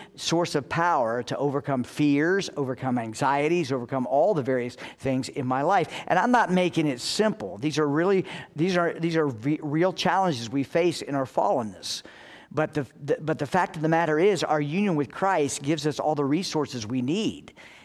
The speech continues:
in order to overcome all the various things that challenge us in life. So we have to recognize, uh, this very truth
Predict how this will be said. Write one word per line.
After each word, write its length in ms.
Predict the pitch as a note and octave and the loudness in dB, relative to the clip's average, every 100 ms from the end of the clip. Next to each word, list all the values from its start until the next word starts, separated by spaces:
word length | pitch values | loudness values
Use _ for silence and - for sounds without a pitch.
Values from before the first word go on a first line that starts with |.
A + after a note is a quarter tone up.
| _ | _
in 120 | D3 | -2
order 320 | D#3+ F3+ D#3 | 2 2 2
to 400 | B2 D#3 C#3+ C3+ - - - | 0 0 2 2 -2 -6 -2
overcome 760 | C#3+ C#3 - G#3+ D#4 D3 F#2 - - | -2 -2 -2 0 2 0 -2 -6 -2
all 140 | C#3 | 0
the 80 | B2+ | 0
various 360 | C3+ B2+ A#2+ | 0 0 -2
things 280 | - C3+ A#2 | -2 -2 -2
that 80 | A2 | -6
challenge 440 | - C#3 B2 A2 | -2 0 0 -2
us 220 | B2 A2+ - - _ | -4 -4 -8 -20 _
in 140 | B2+ | -4
life. 260 | A#2+ D#3 C#3+ | 2 2 2
So 100 | E3+ | 2
we 80 | A3 | 2
have 100 | B3 | 4
to 80 | D#3 | 2
recognize, 840 | D#3+ G#3 F3+ D#3 C#3+ C3+ C3 - - - - | 4 2 2 2 2 2 -2 -4 -12 -16 -6
uh, 80 | C#3 | -2
this 220 | C#3 D3 | 0 0
very 280 | B2+ E3 C#3+ | 2 2 2
truth 600 | - - F#3 E3 B2+ - | -2 0 2 4 2 -4